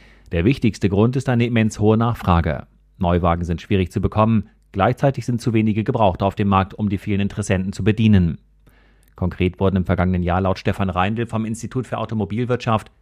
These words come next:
sechs Komma sieben Millionen Gebrauchtwagen in Deutschland zugelassen. In diesem Jahr seien es nur noch fünf Komma sieben Millionen, prognostiziert er. Ein Minus von fast fünfzehn Prozent. Das hat heftige Folgen. Die Preise liegen rund zwanzig Prozent über dem Vorjahr.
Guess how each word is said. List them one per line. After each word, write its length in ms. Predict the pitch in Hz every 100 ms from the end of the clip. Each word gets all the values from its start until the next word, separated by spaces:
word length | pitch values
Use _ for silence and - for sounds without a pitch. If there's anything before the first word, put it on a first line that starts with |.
| _ -
sechs 320 | 110 135 -
Komma 240 | 139 123
sieben 260 | 101 120 120
Millionen 400 | 98 101 104 101
Gebrauchtwagen 600 | 95 92 95 - 95 95
in 40 |
Deutschland 380 | 95 98 - 95
zugelassen. 640 | 107 104 104 104 127 113 - _ _ _
In 140 | 101
diesem 280 | 90 151 160
Jahr 300 | 113 92 - _ _
seien 240 | 117 120
es 140 | 113
nur 100 | 117
noch 140 | 113 123
fünf 260 | - 135
Komma 220 | - 95 90
sieben 240 | 95 92
Millionen, 400 | 92 90 87 85
prognostiziert 720 | 87 - 90 - 87 98 85
er. 260 | 85 76 - _ -
Ein 180 | 92 92
Minus 280 | 101 104 -
von 180 | 101
fast 240 | 95 95 -
fünfzehn 400 | 117 104 - 95
Prozent. 640 | 107 104 95 85 - - _ _ _ -
Das 220 | 85 -
hat 180 | 90 -
heftige 320 | 104 101 92
Folgen. 480 | - 92 101 120 117 _ _ -
Die 80 |
Preise 380 | 104 107 135 143
liegen 240 | 123 123 117
rund 220 | 110 107
zwanzig 440 | - 110 127 127
Prozent 360 | - 107 110 104
über 200 | 95 92
dem 160 | 104
Vorjahr. 520 | - 92 87 82 -